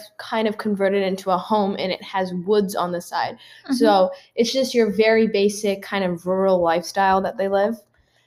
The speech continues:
Speaker 1: And there is only one thing that separates the maze from the glade.
Speaker 2: And there are two giant walls that every night they close,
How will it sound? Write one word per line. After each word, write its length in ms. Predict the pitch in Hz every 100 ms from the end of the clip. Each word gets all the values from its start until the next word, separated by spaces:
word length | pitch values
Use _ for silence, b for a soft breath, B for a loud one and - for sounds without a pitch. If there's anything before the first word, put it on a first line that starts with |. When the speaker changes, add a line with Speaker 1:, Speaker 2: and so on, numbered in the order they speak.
| _ _ -
Speaker 1:
And 640 | 214 214 208 208 208 202 B _
there 180 | - 226
is 120 | 226
only 360 | 220 233 262 262
one 360 | 185 202 247
thing 260 | 240 214 208
that 220 | 208 202
separates 480 | - - 185 165 -
the 100 | -
maze 400 | 180 156 151 180
from 160 | - 165
the 80 |
glade. 340 | 180 240 190 147
Speaker 2:
And 320 | 247 240 233
there 160 | 226 240
are 40 |
two 400 | 240 - 302 254
giant 460 | 226 277 269 302 233
walls 460 | 240 240 214 214 220
that 180 | 226 -
every 300 | 254 269 269
night 300 | 220 220 208 208
they 200 | 233 226
close, 560 | - 254 220 196 214